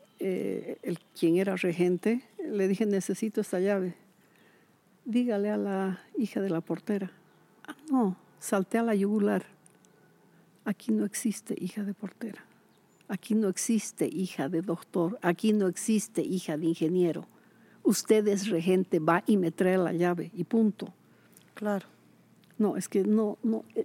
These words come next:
Speaker 1: e-, eso no funciona conmigo. Una vez tuve un incidente con un chiquito que era dueño de, de algo muy grande y entraba al curso y decía, "Yo soy dueño de esto, yo soy dueño de esto".
Speaker 2: Pero
Speaker 1: Yo
Speaker 2: él
Speaker 1: soy
Speaker 2: o su papá era dueño.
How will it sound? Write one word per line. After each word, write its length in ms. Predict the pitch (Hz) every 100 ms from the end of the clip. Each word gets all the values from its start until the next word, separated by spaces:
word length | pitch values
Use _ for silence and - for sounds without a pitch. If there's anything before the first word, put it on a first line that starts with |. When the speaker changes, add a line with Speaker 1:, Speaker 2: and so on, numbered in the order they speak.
| -
Speaker 1:
e-, 80 | -
eso 200 | - 269
no 140 | 262 254
funciona 440 | 247 220 208 220
conmigo. 280 | 220 226 233
Una 240 | 302 359 349
vez 200 | 349 -
tuve 180 | 269
un 100 | 254
incidente 600 | 233 208 220 202 202 - 208
con 140 | 208
un 60 | 202
chiquito 500 | 214 214 202 226 254 - - - - - _ -
que 80 | 202
era 160 | 196 185
dueño 500 | 196 196 202 185 170
de, 300 | 170 165 175 - -
de 140 | 214
algo 200 | 190 196
muy 180 | 190 208
grande 480 | 202 185 180 208 294 - - - - - -
y 320 | 220 190 - - _
entraba 320 | 180 202 190 190
al 100 | -
curso 300 | 208 - 175
y 40 |
decía, 260 | 170 190 180
"Yo 140 | 190
soy 160 | 240 220
dueño 300 | 214 214 202
de 120 | 180
esto, 240 | - -
yo 180 | - 214
soy 180 | - 214
dueño 320 | 214 220 214
de 120 | 202
esto". 160 | 170 -
Speaker 2:
Pero 160 | 196
Speaker 1:
Yo 60 | 190
Speaker 2:
él 60 | 254
Speaker 1:
soy 80 | 214
Speaker 2:
o 20 |
su 120 | 185
papá 300 | 175 - 226
era 140 | 170
dueño. 200 | 156 139